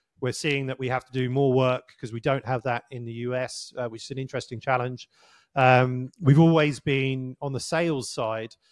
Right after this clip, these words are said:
really, uh, uh, I, I would say, like, if you look at the, the last seven, eight years, a very sales-driven company. Um, and, uh, and, and that's driven a lot of our,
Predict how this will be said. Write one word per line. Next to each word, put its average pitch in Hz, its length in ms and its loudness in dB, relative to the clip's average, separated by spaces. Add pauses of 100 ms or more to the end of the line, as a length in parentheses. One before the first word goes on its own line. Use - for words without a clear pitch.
(440)
really, 135 840 -2
uh, 120 480 -2 (160)
uh, 131 220 -4
I, 170 180 0
I 180 60 -4
would 190 120 -4
say, 190 280 0
like, 156 160 2
if - 100 -12
you 139 80 -4
look 156 240 0
at - 180 -6
the, 127 320 -6 (260)
the 147 100 -6
last 135 240 -4
seven, 135 180 -4
eight 135 160 -6
years, 131 300 -2 (400)
a - 40 -14
very 143 220 0
sales-driven 131 1120 -2
company. 135 600 -8 (460)
Um, 127 600 -2
and, 127 520 -2
uh, 131 240 -2
and, 127 220 -4
and 127 120 -4
that's 135 220 -4
driven 131 300 0
a 127 60 0
lot 131 180 0
of 131 80 -2
our, 127 280 2